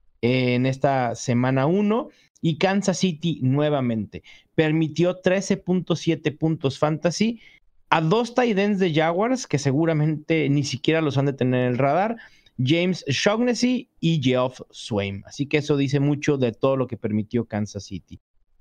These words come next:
En cuanto a Hawkinson, es un proverbio de tight end, punto. Ah, eh, así es. Yo creí que le iba a costar trabajo por el tema de bloqueos, lo comentamos en el capítulo de waivers, Chuy.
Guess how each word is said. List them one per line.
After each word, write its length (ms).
En 140
cuanto 300
a 40
Hawkinson, 680
es 260
un 200
proverbio 600
de 80
tight 260
end, 200
punto. 540
Ah, 180
eh, 380
así 400
es. 440
Yo 280
creí 320
que 100
le 80
iba 120
a 60
costar 220
trabajo 380
por 140
el 80
tema 200
de 60
bloqueos, 480
lo 120
comentamos 560
en 60
el 80
capítulo 400
de 60
waivers, 400
Chuy. 320